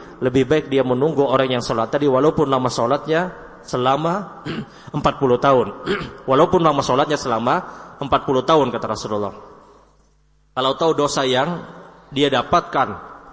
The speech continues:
apa yang ditimpakan kepada dia, disebabkan dia melintasi orang yang salat tadi. Tunggu saja, kata Nabi,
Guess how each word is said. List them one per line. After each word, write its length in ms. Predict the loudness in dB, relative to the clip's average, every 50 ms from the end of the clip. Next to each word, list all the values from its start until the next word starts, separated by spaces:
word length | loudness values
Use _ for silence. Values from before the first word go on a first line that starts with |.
| -20 -20 -20 -20 -4
apa 260 | _ -2 0 2 0 0 2
yang 80 | 2
ditimpakan 640 | 0 0 -2 -2 -2 -2 2 2 2 2 2 -2 -2
kepada 320 | -4 -2 -2 0 0 0
dia, 160 | 0 0 -2 -2
disebabkan 560 | -2 -2 -4 -2 -2 -2 -2 0 -2 -2 -2
dia 160 | 0 0 0
melintasi 560 | 2 2 0 0 0 2 0 0 0 0 0
orang 240 | 0 0 0 -2 -2
yang 80 | -6 -4
salat 320 | -4 -4 -4 -4 -6 -6
tadi. 240 | -8 -8 -8 -12 -12 -14 -20 -20 -20 -20 _ _ _ _ _ _ _ _ _
Tunggu 320 | 2 2 4 6 6 4 6
saja, 320 | 4 0 2 2 2 0
kata 240 | 0 0 -2 0 -2
Nabi, 480 | 0 -2 -2 -2 -4 -4 -4 -4 -8